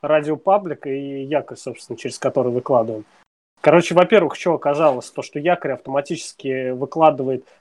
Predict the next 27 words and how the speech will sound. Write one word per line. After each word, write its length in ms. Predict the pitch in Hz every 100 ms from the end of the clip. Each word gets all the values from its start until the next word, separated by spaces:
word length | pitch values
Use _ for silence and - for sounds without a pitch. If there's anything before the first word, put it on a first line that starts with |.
| -
на 120 | 147
все 180 | - 165
платформы, 600 | 160 147 - 233 208 135
кроме 380 | - 160 165 151
Apple 200 | - 143 -
Podcast. 460 | 156 - 127 - 131
Apple 180 | 139 -
Podcast 380 | 151 170 147 151
надо 180 | 131
вручную. 480 | 131 147 - 143 120
И 40 | 123
они 260 | 151 190
ещё, 240 | 202 - 165
блин, 240 | 151 160
долго, 320 | 151 170 156 - _ _ _ _ _ _ _
суки, 300 | - 202 -
проверяют. 600 | - 151 170 208 233 160 _ _ _ _
Э, 680 | - 139 135 135 135 131 127
в 100 | 131
итоге 840 | 135 202 196 170 170 160 147 135 -
через 320 | - 165 151
неделю 580 | 185 175 202 160 123 113 _ -
удалось 380 | 131 143 151 -
только 260 | 170 - 147
выложить. 560 | 226 226 135 113 - _ _ _ _
Вот. 240 | 135 135 113 - _ - - 156
А 520 | 139 135 135 135